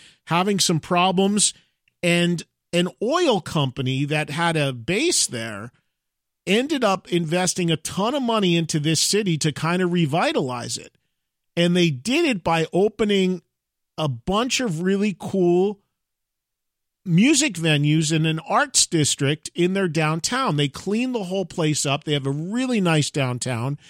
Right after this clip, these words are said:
They put up this per-, uh, temporary stage, this amphitheater. They put up a, a couple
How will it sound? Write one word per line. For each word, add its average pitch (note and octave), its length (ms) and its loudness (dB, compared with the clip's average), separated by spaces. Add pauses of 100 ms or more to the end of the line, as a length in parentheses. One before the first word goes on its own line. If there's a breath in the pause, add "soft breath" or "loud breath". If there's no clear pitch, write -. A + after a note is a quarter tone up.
(280 loud breath)
They E3+ 120 2
put B3 280 -2
up B3 240 0
this D#3+ 240 2
per-, - 260 -6
uh, D#3 300 -2
temporary G#3+ 480 -2
stage, D#3 340 0
this D3 180 0
amphitheater. C#3+ 720 -2 (340 loud breath)
They F3 300 2
put A#3 240 2
up G#3+ 240 2
a, D3 220 2
a C#3+ 120 -6
couple G3 640 -2